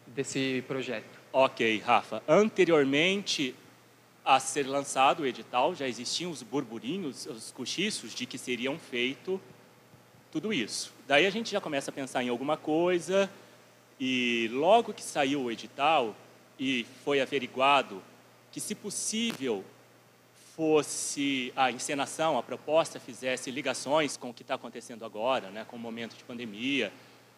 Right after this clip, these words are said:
Speaker 2: dentro de suas categorias, porque nós tivemos artes, nós tivemos o pessoal do hip hop, do,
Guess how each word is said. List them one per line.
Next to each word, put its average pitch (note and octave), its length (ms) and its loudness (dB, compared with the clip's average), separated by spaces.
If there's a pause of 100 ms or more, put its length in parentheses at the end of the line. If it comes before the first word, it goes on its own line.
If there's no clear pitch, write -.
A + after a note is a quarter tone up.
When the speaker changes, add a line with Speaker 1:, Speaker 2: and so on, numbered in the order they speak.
(140)
Speaker 2:
dentro D#3+ 300 2
de D3+ 140 -8
suas E3+ 600 0
categorias, D#3 560 0
porque - 140 -14
nós A#2+ 140 -8
tivemos A2 500 -6 (300)
artes, C3 540 4
nós A#2 180 -10
tivemos A2+ 680 -6
o - 40 -16
pessoal A#2 540 0
do G2+ 140 -10
hip - 200 -10
hop, B2+ 520 4 (100)
do, A2 320 -2